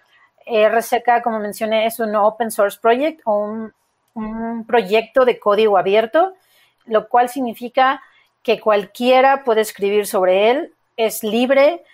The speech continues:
cualquiera lo puede usar, replicar, eh, no pertenece a nadie. R C K es igual que Bitcoin, perten-, nos pertenece a todos. Entonces,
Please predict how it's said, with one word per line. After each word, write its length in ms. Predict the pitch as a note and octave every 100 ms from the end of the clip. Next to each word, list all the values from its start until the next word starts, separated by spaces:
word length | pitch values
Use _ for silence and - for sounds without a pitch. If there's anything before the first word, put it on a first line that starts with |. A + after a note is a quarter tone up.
| _ _ _
cualquiera 440 | - G3+ - A3+ A3+
lo 300 | G#3 G3 F3
puede 220 | G#3+ G#3
usar, 500 | G3+ G#3+ A3 A#3 - _
replicar, 1000 | F#3+ F#3+ F#3+ G3+ F#3 - G3 G3+ A3 - _ _ _ _
eh, 500 | G3+ F#3+ F#3 F#3 - _ _ -
no 240 | A3+ A3+
pertenece 580 | C#4+ C4+ A#3 G#3 A3 A#3
a 60 |
nadie. 400 | G3 G#3 G3 F3 - -
R 240 | A#3+ A#3
C 240 | C4+ C4+ -
K 320 | A3 G#3+ A3+
es 140 | A3
igual 260 | A3 G3+ G3
que 100 | G3+
Bitcoin, 520 | F#3+ A3 _ C4+ C4+
perten-, 380 | G3+ F#3 G3 G3
nos 180 | G#3+ A3
pertenece 580 | G#3 F#3+ G#3 G#3 A3 A#3+
a 100 | -
todos. 640 | G#3 G3 F3+ - - - _ _ _ _ -
Entonces, 760 | F#3+ G3 G#3 A3+ A3+ A3 -